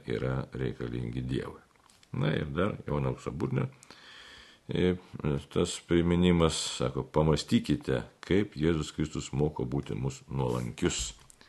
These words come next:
Moko būti nuolankiais iš tikrųjų, ne? Ką reiškia nuolankiais, tai priimti realybę kaip Dievo norėta. Labai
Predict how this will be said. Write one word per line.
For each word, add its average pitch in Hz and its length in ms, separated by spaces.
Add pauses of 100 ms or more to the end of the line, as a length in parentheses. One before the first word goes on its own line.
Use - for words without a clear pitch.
(920)
Moko 110 440
būti 90 320
nuolankiais 82 880
iš - 220
tikrųjų, 58 640
ne? 101 500
Ką 82 160
reiškia 65 540
nuolankiais, 64 680
tai 76 140 (1200)
priimti 87 680 (180)
realybę 104 1040 (100)
kaip 90 380 (100)
Dievo 73 800
norėta. 62 1040 (180)
Labai 64 320